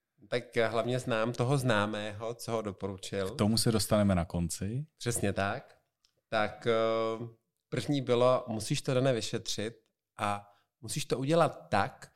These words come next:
Speaker 1: abys ho přesvědčil. A já říkám, já nikoho přesvědčovat nebudu, abych do něj klavíroval, prostě buď uvěří, anebo neuvěří.
Speaker 2: Mhm.
Speaker 1: A ten první vlastně dojem v těch dveřích, když se Jirka objevil,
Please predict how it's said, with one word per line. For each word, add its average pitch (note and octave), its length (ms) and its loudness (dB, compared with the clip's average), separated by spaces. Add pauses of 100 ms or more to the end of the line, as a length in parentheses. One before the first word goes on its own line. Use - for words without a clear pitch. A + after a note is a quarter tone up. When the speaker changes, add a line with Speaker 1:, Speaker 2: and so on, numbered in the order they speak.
(340)
Speaker 1:
abys B2 600 -2
ho B2 80 -4
přesvědčil. A#2+ 760 -2 (300)
A - 60 -14
já F2+ 100 -8
říkám, G#2+ 280 -2
já G#2+ 120 2
nikoho A#2 280 0
přesvědčovat A2 600 -6
nebudu, G#2 560 -2
abych G2+ 260 -6
do G2+ 80 -6
něj G#2+ 220 0
klavíroval, G#2 540 -2
prostě - 320 -8
buď B2+ 180 -10
uvěří, G#2+ 640 -4
anebo G#2+ 260 -4
neuvěří. F#2 640 -4 (120)
Speaker 2:
Mhm. F2+ 420 -4 (140)
Speaker 1:
A F#2+ 80 -10
ten A#2 200 0 (140)
první C3+ 440 2
vlastně A2 380 -2
dojem A2 320 0
v A#2 60 -10
těch G#2 200 -4
dveřích, G#2+ 540 0
když F#2+ 180 -8
se G#2 420 2
Jirka G#2 340 -4
objevil, G#2+ 680 -2